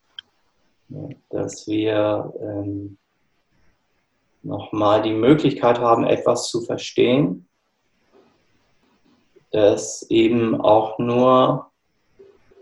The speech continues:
so versteh- und erlebbar ist, wenn wir wirklich mit unserer Endlichkeit nochmal ganz anders konfrontiert werden.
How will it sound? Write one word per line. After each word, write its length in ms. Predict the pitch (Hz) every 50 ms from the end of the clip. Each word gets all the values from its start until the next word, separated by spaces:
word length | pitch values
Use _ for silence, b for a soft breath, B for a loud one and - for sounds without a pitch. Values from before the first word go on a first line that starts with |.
| _ _ -
so 400 | 104 110 120 131 143 147 - - -
versteh- 580 | - - 117 117 - - - - 123 135 151 -
und 180 | - 123 120
erlebbar 600 | 120 - 113 113 120 131 127 - 123 113 104 98 95
ist, 280 | 107 113 - - - 110
wenn 340 | 113 117 120 123 123 123 117
wir 460 | 117 113 117 117 117 117 120 117 - _ _ _ _ _ _ _ _ _ _ _ _ _ _ _ _ _ _ _ _ _ _ _ _ _ _
wirklich 460 | - 107 131 143 143 - 131 120 -
mit 180 | 127 120 117 -
unserer 340 | - 117 113 117 117 104 101
Endlichkeit 840 | 110 113 123 120 120 120 117 113 - - - 127 117 113 113 - 117
nochmal 320 | 110 - - 123 110 107
ganz 260 | 101 110 123 123 -
anders 480 | - - 110 117 120 113 110 107 - -
konfrontiert 640 | - - 95 - - - - 101 - - - - - -
werden. 300 | 131 - - - - 143